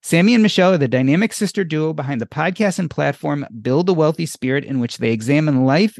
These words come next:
intentionality, and explore what a good life really looks like. In a recent podcast episode, they talk all things community building. Sammy and Michelle, welcome to Earn and Invest. Michelle, they say money can't buy love,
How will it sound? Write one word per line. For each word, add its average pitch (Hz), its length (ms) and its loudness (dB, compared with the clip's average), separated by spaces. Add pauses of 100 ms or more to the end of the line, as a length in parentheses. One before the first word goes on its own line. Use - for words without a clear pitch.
intentionality, 156 960 -4
and 127 100 -4
explore 165 460 -2
what 175 140 0
a 123 40 -2
good 147 240 -6
life 190 280 -2
really 143 200 -4
looks 143 320 -4
like. 90 360 -12 (340)
In 123 80 0
a 113 80 2
recent 180 300 2
podcast 175 440 0
episode, 160 500 -4
they 123 100 -2
talk 131 400 -6
all 139 260 0
things 196 340 0
community 180 520 -2
building. 107 520 -6 (360)
Sammy 202 480 2
and 190 100 4
Michelle, 190 400 2
welcome 214 400 0
to 175 220 -6
Earn 175 380 -4
and 151 260 -6
Invest. 170 680 -4 (120)
Michelle, 185 640 -2
they 214 160 0
say 220 200 0
money 202 380 0
can't 208 420 -8
buy 160 220 0
love, 139 800 -2